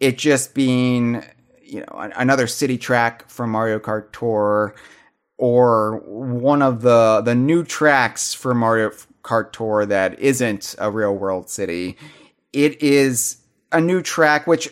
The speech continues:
uh, presumably has been developed for Mario Kart Tour with this sort of tandem development in mind.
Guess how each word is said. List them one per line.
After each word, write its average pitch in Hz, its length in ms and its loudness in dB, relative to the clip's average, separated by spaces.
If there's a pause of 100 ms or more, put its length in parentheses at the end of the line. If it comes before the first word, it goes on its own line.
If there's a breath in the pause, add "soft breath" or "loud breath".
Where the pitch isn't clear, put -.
uh, 170 80 -6 (160)
presumably 202 420 2
has 139 280 0
been 131 140 -2
developed 113 360 0
for 117 80 -8
Mario 110 300 -2
Kart 107 340 -6
Tour 101 420 -2
with 101 200 -8
this 104 300 -10
sort 117 220 -6
of - 160 -14
tandem 110 460 -4
development 95 600 -2
in 101 240 -6
mind. 95 520 -2